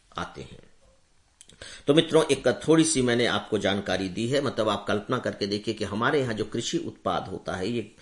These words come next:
कैलकुलेट किया गया है almost कि हर साल एक लाख करोड़ रुपए का जो कृषि उत्पाद है वो स-,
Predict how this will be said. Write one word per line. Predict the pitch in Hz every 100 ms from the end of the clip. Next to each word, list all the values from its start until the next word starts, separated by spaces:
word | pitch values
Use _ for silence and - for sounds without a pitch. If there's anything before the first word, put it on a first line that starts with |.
| - - -
कैलकुलेट | 117 101 143 165 -
किया | 113 104
गया | 110 107
है | 104 107
almost | 104 123 127 -
कि | 123
हर | 98 120
साल | - 135 127 135
एक | 156 170 113
लाख | 113 120 - -
करोड़ | 107 113 107
रुपए | 104 101 107 82 - - - -
का |
जो | 113 110
कृषि | - 147 175
उत्पाद | 160 127 - 107 110
है | 131
वो | 127 120
स-, | - -